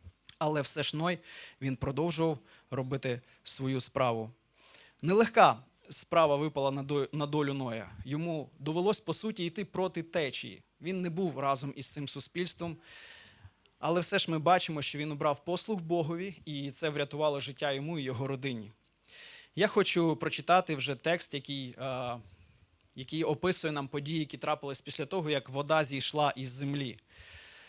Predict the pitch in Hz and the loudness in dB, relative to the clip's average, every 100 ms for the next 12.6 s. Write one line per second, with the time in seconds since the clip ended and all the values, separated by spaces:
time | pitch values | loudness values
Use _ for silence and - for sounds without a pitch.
0 | - _ 214 196 208 165 147 147 156 160 | -20 _ -2 2 2 2 -2 -4 -2 -2
1 | 135 127 147 147 151 143 - - 131 123 | -2 -6 -6 -4 -4 -4 -6 -8 -6 -6
2 | 113 _ 120 120 _ _ - 165 160 139 | -8 _ -20 -20 _ _ -4 0 0 4
3 | 170 170 156 139 117 - 151 135 127 135 | 6 8 4 -4 -10 -14 -10 -8 -6 -2
4 | 156 160 165 160 147 135 131 143 151 143 | 0 0 -2 2 2 0 -4 -6 -4 -6
5 | - 127 165 147 135 - 135 131 127 160 | -6 -6 -4 -2 -2 -4 -4 -6 -4 -4
6 | 180 147 - 143 139 180 175 147 170 151 | -4 -4 -6 -8 -6 -4 -4 0 0 0
7 | 127 160 185 165 139 139 127 180 180 139 | 0 0 0 -2 -6 -8 -6 -4 -4 -4
8 | - 139 131 135 156 151 143 131 127 - | -6 -6 -8 -6 -6 -6 -8 -6 -8 -2
9 | 156 151 139 131 139 151 151 - 151 147 | -2 -2 -8 -10 -8 -6 -6 -4 -2 -2
10 | 160 143 117 113 107 - - - 160 214 | 2 2 2 -8 -14 -18 -20 -10 -4 -2
11 | 269 - 196 - 156 160 - 196 196 - | -2 -2 -2 0 -2 -4 -4 -2 -2 -4
12 | - - - 135 131 127 | -20 -20 -8 -4 -4 -6